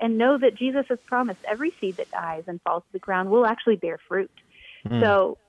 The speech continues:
Speaker 1: dying isn't actually a bad thing in the Christian life. When we, when I feel that sting of death in my life of, "Gosh, I really wanted to do this, but it's very obvious to me that faithfulness to Jesus means letting it die right now." His promise
Speaker 2: Right.
Speaker 1: is, in some way I can't fathom,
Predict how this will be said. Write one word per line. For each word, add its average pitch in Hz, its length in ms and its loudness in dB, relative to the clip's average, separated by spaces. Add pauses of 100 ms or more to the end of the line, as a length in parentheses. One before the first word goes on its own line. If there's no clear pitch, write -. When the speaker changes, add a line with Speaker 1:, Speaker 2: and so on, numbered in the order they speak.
(480)
Speaker 1:
dying 285 340 6
isn't 220 180 4
actually 214 280 2
a 170 60 4
bad 196 280 0
thing 226 140 0
in 226 120 2
the 196 80 -2
Christian 233 340 0
life. 175 200 2
When 190 140 -2
we, 247 180 4 (140)
when 214 160 -4
I 302 80 2 (120)
feel 277 140 4
that 262 140 2 (120)
sting 247 180 2
of 185 160 -2
death 214 220 0 (440)
in 247 120 4
my 233 160 4
life 220 340 2
of, 190 140 -8 (140)
"Gosh, - 220 0
I 254 80 2
really 269 280 4
wanted 240 340 2
to 220 80 0
do 226 180 0
this, 208 220 4
but 214 100 0
it's 190 120 -2
very 233 180 4
obvious 214 400 0 (100)
to 185 60 -8
me 233 220 -14
that - 100 -8 (720)
faithfulness 240 400 2
to 196 80 -12
Jesus 196 320 -2
means 185 180 -4
letting 190 200 2
it - 100 -10
die 180 180 2
right 180 180 0
now." 156 180 -4
His 254 260 -2
promise 262 400 2
Speaker 2:
Right. 180 140 2
Speaker 1:
is, 170 40 -4 (460)
in 196 160 -6 (100)
some 320 260 4
way 330 240 6
I 240 100 4
can't 269 340 0
fathom, 208 440 0